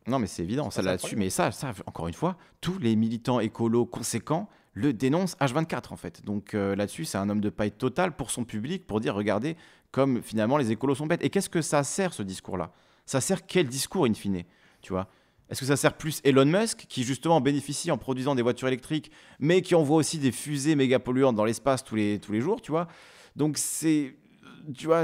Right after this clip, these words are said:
Speaker 1: au final, son discours, moi, j'ai l'impression qu'il va, il sert plutôt le, le côté, euh, « Oh là là, euh, tu vois, continuons, euh, comme avant, ne vous, ne posons pas trop de questions, euh,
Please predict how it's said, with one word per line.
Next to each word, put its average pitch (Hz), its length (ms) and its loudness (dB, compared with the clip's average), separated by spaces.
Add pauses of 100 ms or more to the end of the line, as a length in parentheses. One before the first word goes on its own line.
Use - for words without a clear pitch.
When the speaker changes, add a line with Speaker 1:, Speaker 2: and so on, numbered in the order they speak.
(140)
Speaker 1:
au 139 80 -2
final, 180 260 4
son 147 140 0
discours, 113 280 2
moi, 170 100 4
j'ai 117 100 0
l'impression 135 240 -2
qu'il 113 120 -4
va, 107 280 4
il 95 80 -6
sert - 240 -4
plutôt 147 420 -2 (400)
le, 98 320 0
le 95 220 -2
côté, 143 440 -2
euh, « 92 200 0
Oh 127 120 2
là 95 140 -2
là, 110 280 -4
euh, 80 120 -10 (500)
tu - 60 -20
vois, 107 80 -2
continuons, 117 800 0
euh, 90 40 -4
comme 104 180 -2
avant, 95 360 -4
ne 95 80 -6
vous, 95 140 -6
ne 104 100 0
posons 104 220 -4
pas 113 140 -2
trop - 160 -12
de - 40 -14
questions, 107 640 -8
euh, 90 40 -8